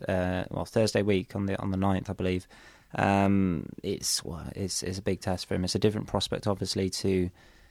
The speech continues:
to, um, Sri Lanka, uh, which we had, uh, earlier this month. But it's, yeah, it's, it's massive now, and, uh, I, well, I'm, I'm not convinced,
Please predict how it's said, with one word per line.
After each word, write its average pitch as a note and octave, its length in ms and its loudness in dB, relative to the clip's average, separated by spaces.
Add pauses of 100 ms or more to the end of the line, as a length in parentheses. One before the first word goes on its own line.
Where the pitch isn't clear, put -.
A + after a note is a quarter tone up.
(180)
to, F#2+ 420 0
um, F2 420 0
Sri - 180 -2
Lanka, F#2+ 440 2 (420)
uh, G2+ 160 0
which G2 200 -4
we F#2+ 80 0
had, F2+ 260 -2
uh, F#2 180 0
earlier F2+ 280 0
this F#2 200 -2
month. F#2 360 -2
But - 180 -4
it's, - 400 -6
yeah, - 100 -4
it's, - 240 -12
it's F#2+ 160 -8
massive F#2 360 -2
now, F2 260 -2
and, F2 220 -4
uh, F2+ 120 0 (160)
I, F2 60 -6 (360)
well, E2 300 -6 (520)
I'm, G2+ 300 0
I'm A2+ 240 6
not A#2 160 6
convinced, G#2 600 0